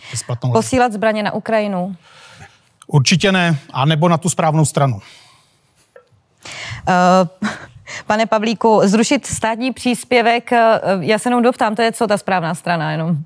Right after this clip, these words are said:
Speaker 1: Ta správná strana je ti, kteří tam už vedou proti chy-, kyjevský chuntě osm let, eh,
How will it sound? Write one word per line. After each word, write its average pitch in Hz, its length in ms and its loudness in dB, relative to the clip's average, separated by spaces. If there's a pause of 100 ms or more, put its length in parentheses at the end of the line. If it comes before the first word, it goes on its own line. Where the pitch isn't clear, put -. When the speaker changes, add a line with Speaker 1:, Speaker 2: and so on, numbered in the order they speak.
(300)
Speaker 1:
Ta 135 100 -2
správná 151 520 0
strana 156 380 0
je 170 60 2
ti, 165 180 0
kteří 147 240 2
tam 160 200 2
už 151 120 -2
vedou 156 580 0 (540)
proti 131 300 0
chy-, 147 340 0
kyjevský 143 420 0
chuntě 147 400 2
osm 147 340 2
let, 139 280 2 (200)
eh, 151 40 4